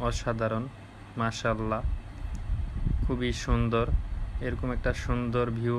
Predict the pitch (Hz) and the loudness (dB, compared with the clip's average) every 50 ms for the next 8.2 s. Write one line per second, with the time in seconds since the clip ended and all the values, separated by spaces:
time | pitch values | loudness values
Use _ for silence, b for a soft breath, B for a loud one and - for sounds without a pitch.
0 | 123 117 120 117 - - 123 117 123 123 120 117 113 - - 117 113 117 113 110 | 0 0 0 -2 0 0 0 2 2 4 4 4 4 2 2 2 2 2 0 0
1 | 107 110 110 110 117 113 113 113 113 110 107 107 104 107 104 - - - - - | 0 0 2 2 2 4 4 4 4 4 4 2 0 0 2 4 4 6 6 4
2 | - - - - - - - - - - _ - - - - - - - - - | 2 2 0 -2 -4 -4 -4 -8 -10 -12 _ -2 2 2 2 2 2 -4 -4 -2
3 | - - - - - - - - - - - - - 131 131 131 135 131 131 131 | -2 -4 -4 -6 -10 -14 -14 -12 -8 -2 4 6 6 8 8 6 6 4 4 4
4 | 131 135 131 127 127 127 120 117 127 131 123 131 131 127 127 120 117 127 127 120 | 4 6 6 6 6 6 6 4 4 4 6 8 8 6 6 4 4 2 2 4
5 | 120 127 127 127 123 123 120 - - 123 120 120 120 117 - 127 117 - 127 123 | 4 6 6 6 6 4 2 4 4 6 6 6 4 2 0 0 2 4 4 4
6 | 123 123 120 - 123 120 120 123 120 120 120 120 120 120 117 117 117 117 117 113 | 4 4 2 0 0 4 4 6 6 6 6 4 4 4 4 4 4 2 2 2
7 | 110 120 120 120 123 113 110 - - 127 117 113 113 110 110 110 - - 123 117 | 2 2 2 4 4 2 2 2 0 0 2 2 4 2 2 2 2 2 0 0
8 | 117 - 123 120 | 0 0 0 2